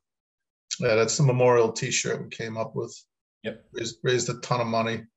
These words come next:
Speaker 2: They made the funeral. So.
Speaker 1: That's Brian, Carol, Karen, John's. Well, actually, it's not John's helmet. His was taken over by the,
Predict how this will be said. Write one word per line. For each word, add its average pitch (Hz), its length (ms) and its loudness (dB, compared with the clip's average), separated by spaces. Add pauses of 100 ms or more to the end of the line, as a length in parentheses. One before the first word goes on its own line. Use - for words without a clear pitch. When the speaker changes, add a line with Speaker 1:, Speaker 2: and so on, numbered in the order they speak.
(2250)
Speaker 2:
They 92 120 -10
made 95 160 -4
the 90 100 -6
funeral. 110 500 -4 (200)
So. - 240 -20
Speaker 1:
That's - 240 -2
Brian, 123 520 6
Carol, 117 520 4
Karen, 113 420 -6
John's. 110 400 -6
Well, 107 380 2
actually, 127 300 0
it's - 180 -4
not 120 160 -2
John's 113 260 -2
helmet. 110 340 -2
His 110 240 -4
was - 400 -4 (1200)
taken 131 240 0
over 117 220 2
by 107 220 0
the, 104 260 -4